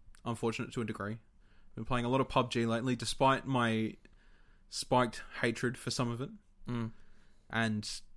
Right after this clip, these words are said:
Speaker 1: I'm never gonna touch it on Xbox because I don't know if you saw any of the Xbox gameplay. But
Speaker 2: Uh, I didn't see the gameplay. I just heard about it, yeah.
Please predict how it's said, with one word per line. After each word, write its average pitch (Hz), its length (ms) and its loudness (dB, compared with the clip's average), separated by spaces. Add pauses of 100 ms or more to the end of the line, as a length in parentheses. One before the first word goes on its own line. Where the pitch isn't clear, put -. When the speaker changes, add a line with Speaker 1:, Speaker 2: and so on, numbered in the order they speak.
(580)
Speaker 1:
I'm 120 220 0
never 135 220 6
gonna 123 140 2
touch - 260 0
it 117 80 0
on 110 100 2
Xbox 113 500 -2
because 110 200 -4
I 107 60 0
don't 117 220 2
know 120 120 4
if 113 140 -2
you 113 60 2
saw 117 260 2
any 113 200 2
of 107 60 0
the 107 80 2
Xbox 110 460 -2
gameplay. 143 540 -2
But 127 100 -2
Speaker 2:
Uh, 113 200 4
I 113 80 -2
didn't 127 220 0
see 120 100 2
the - 80 -4
gameplay. 104 340 4
I 104 60 4
just 113 140 -2
heard 104 160 4
about 104 240 2
it, 107 100 -2
yeah. 107 140 -4